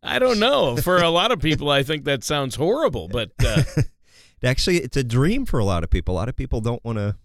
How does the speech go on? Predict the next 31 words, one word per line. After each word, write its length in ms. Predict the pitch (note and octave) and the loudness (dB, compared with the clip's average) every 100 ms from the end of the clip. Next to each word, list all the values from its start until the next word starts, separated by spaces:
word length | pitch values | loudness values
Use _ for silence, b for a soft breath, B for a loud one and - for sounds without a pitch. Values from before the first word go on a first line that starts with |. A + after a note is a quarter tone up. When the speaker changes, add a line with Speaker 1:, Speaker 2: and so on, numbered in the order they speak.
| - | -20
Speaker 2:
retire. 640 | - G#2+ - A2+ C3 F2 B1+ - - | -6 -4 -2 -2 -2 -4 -6 -12 -4
Speaker 1:
Right. 240 | D3 F3 C3 | -2 -2 -2
My 140 | C3 | -4
grandfather 680 | B2 C3 D3+ C#3+ B2 A#2 A#2+ | 0 -2 -2 -2 -2 0 -4
is 140 | G#2+ | -4
ninety-eight. 480 | A2+ A2+ A2+ A#2 C#3+ | -4 -4 -2 -2 -4
He 120 | C3 | -6
still 520 | C#3 - B2+ B2 A#2+ F2+ | -8 -4 -2 -2 -4 -14
works 380 | - B2+ C3+ - | -10 -6 -6 -4
on 140 | C3 A#2+ | -4 -4
the 100 | G#2+ | -6
farm, 600 | - C3+ C#3 C#3 C3+ C3 - - _ _ _ | -4 0 2 2 0 -6 -12 -20 _ _ _
tears 300 | C3+ C3 A#2 | -2 0 0
down 240 | B2 B2 | 0 0
tractors, 640 | A#2+ C#3 B2 B2+ - B2 G#2+ | -2 0 0 -2 -6 -8 -6
builds 440 | A#2 C3 C3+ A2+ | -2 -2 -2 -4
'em, 320 | C3+ C3 B2+ - _ | -4 -2 -6 -8 _
drives 340 | A2+ B2+ A#2 | -6 -4 -6
his 120 | A2 | -10
truck 340 | - F3 D#3+ - | -6 -2 -2 -4
around, 600 | C#3 C#3 C#3 C3 C3 A#2 - _ _ _ _ | -6 -4 -4 -4 -4 -6 -12 _ _ _ _
and 180 | - B2+ | -6 -2
they 100 | B2+ | 0
ask 240 | B2+ C#3+ - | 0 0 -2
him 140 | C#3 | -2
what's 220 | C#3 C3+ | -2 -2
his 160 | C#3 B2+ | -6 -2
secret, 340 | E3 G3 - | -2 -4 -8
and 80 | - | -6
he 80 | D#3 | -4
says, 640 | - D3 C#3+ C#3+ C#3 - | -2 2 4 4 2 -4